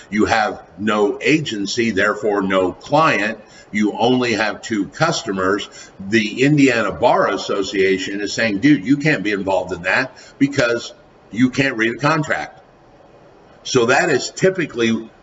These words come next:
what a lot of states now are saying. So I don't know, as of the,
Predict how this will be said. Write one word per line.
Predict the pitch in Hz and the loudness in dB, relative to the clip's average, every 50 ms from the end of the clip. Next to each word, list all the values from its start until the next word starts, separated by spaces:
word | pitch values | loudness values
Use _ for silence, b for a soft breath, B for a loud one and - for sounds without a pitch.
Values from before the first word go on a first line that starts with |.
| - - | -12 -2
what | 104 113 117 117 107 | 0 2 4 4 2
a | 92 | 0
lot | 92 92 95 117 151 190 190 | -2 0 2 2 4 2 2
of | 131 - | -2 -4
states | - - 110 95 98 95 - - | -4 -4 0 0 0 -2 -2 -6
now | 104 101 92 92 90 87 | -4 -2 0 0 0 -2
are | 90 87 | -2 -4
saying. | - - 160 170 160 98 82 78 73 B B B B B B - | -2 -2 0 2 2 0 0 -4 -8 B B B B B B -10
So | - - 127 110 98 95 - - - - | -2 0 0 2 2 0 -2 -6 -6 -2
I | 107 110 139 156 160 | 0 0 2 2 0
don't | 147 - 151 147 151 147 117 98 104 | 0 2 2 2 2 0 -2 -4 -4
know, | 110 117 127 147 147 104 92 95 95 98 - 117 117 - - - - - - - - - - - - - - | -2 0 2 2 2 2 2 0 2 2 2 0 0 -4 -6 -16 -20 -20 -20 -20 -20 -20 -20 -20 -20 -6 -4
as | 113 131 143 147 - - 131 | 0 2 2 2 0 0 0
of | 123 117 117 107 92 | 0 2 0 0 0
the, | 101 101 95 90 90 87 80 73 69 | 2 2 2 2 0 -2 -4 -6 -8